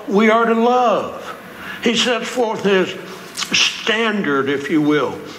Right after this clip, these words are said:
He says, "Owe no one anything but to love one another."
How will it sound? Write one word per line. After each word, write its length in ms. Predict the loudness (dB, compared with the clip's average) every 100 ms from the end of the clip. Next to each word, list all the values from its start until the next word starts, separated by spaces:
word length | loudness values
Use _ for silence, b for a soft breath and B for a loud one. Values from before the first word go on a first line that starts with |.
| B B
He 100 | 2
says, 340 | 2 2 2
"Owe 240 | 2 4
no 340 | 4 4 2 2
one 640 | 2 4 2 0 0 -4 0
anything 760 | 2 4 2 2 4 4 4 2
but 200 | 0 0
to 100 | 0
love 600 | 2 2 4 4 2 0
one 180 | 2 4
another." 580 | 4 4 4 2 2